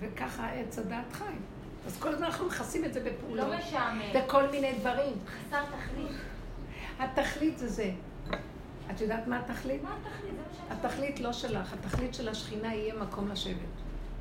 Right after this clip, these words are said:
Speaker 1: זה מה שהוא רצה. בשביל זה הוא ברא את עולמו.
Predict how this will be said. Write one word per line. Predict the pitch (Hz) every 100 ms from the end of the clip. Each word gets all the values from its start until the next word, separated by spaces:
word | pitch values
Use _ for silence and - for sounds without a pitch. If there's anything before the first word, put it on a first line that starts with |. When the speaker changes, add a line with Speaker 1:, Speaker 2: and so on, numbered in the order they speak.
| -
Speaker 1:
זה | 185 226 208
מה | 180
שהוא | - -
רצה. | - - - - - - - 196
בשביל | - 214
זה | 214
הוא | 208
ברא | 185 180 180
את |
עולמו. | 185 175